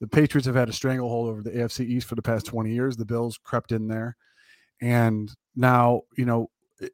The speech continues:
it, coming at it being the hunter versus the hunted, you know, and the Bills have not done themselves any favors this year being the Jekyll and Hyde team that they are. And, uh, you know, Paul and I, uh, you know, he says it all the time, "You know, you're gonna, you're gonna, uh, you're gonna fool Bill once, not twice,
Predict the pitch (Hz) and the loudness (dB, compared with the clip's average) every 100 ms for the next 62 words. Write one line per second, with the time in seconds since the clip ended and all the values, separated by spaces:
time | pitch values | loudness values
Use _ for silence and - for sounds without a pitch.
0 | - 110 _ - 160 165 165 156 147 147 | -14 -20 _ 2 4 4 2 2 2 -2
1 | 131 147 143 139 113 107 143 143 151 131 | -2 0 0 -4 -6 -6 -4 -2 -2 -2
2 | 131 127 113 - 135 - 85 104 _ - | -4 -6 -8 -4 -6 -6 -12 -14 _ -12
3 | 117 113 113 123 120 120 123 170 160 127 | -10 -10 -8 -8 -8 -6 0 2 2 -2
4 | 135 139 131 131 127 113 131 120 113 143 | -2 -2 -2 -4 -4 -2 0 0 0 4
5 | 143 120 117 113 120 117 107 117 117 113 | 4 2 -4 -4 -4 -4 -2 -4 -4 -6
6 | 113 117 117 120 113 123 117 - 127 113 | -4 -4 -4 -10 -6 -6 -6 -6 -6 -6
7 | 107 113 139 123 - - - - _ - | -4 2 4 2 -2 -20 -20 -20 _ -4
8 | 131 127 117 117 113 117 127 120 117 - | 0 2 2 0 0 -2 -4 -4 -6 -4
9 | 147 151 156 131 123 123 107 95 123 117 | 4 6 6 4 0 -2 -4 -6 -4 -2
10 | 139 135 120 113 104 - 135 135 107 _ | 0 0 -2 -4 -8 -6 -4 -4 -6 _
11 | _ _ _ _ _ _ _ _ _ - | _ _ _ _ _ _ _ _ _ -14
12 | 156 160 143 143 123 160 170 165 156 _ | -2 0 2 0 6 6 8 4 2 _
13 | _ _ _ _ _ _ 135 127 143 143 | _ _ _ _ _ _ -6 -2 0 0
14 | 135 120 117 113 123 160 170 - 160 139 | 0 -2 -4 -4 2 4 2 0 0 4
15 | 143 131 131 117 120 110 117 104 - | 2 2 -2 -4 -6 -6 -6 -8 -10